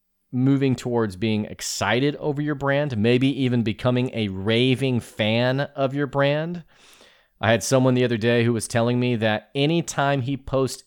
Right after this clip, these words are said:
anything, there's a person who always likes that post. And he runs a business, and he was looking at this and saying, "Man, yeah, this person isn't a customer of mine, but for whatever reason,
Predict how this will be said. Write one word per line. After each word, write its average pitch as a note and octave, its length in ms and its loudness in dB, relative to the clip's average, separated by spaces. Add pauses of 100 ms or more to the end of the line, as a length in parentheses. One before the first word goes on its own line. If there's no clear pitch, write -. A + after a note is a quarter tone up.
anything, B2+ 680 -4 (480)
there's A2+ 260 2
a A#2 100 -4
person C#3 500 -2
who A2+ 180 -2 (120)
always A#2+ 760 2
likes G2+ 380 -4
that G2+ 220 -4
post. - 540 -8 (600)
And G2 200 -2
he A#2 100 2
runs A2+ 240 4
a G2 40 -4
business, C3+ 460 2
and A2 80 0
he G#2+ 60 0
was G2 140 -4
looking B2 280 0
at A#2 80 2
this A2+ 140 -6
and G#2+ 100 -2
saying, A2 420 0
"Man, B2+ 220 0
yeah, B2+ 180 0
this G#2+ 140 -6
person B2 280 -2
isn't G#2 180 -2
a F#2+ 60 -8
customer F#3 420 -2
of E3 80 -4
mine, F3 220 -4
but C3 140 -6
for G2+ 120 -10
whatever A2+ 260 0
reason, B2 500 -2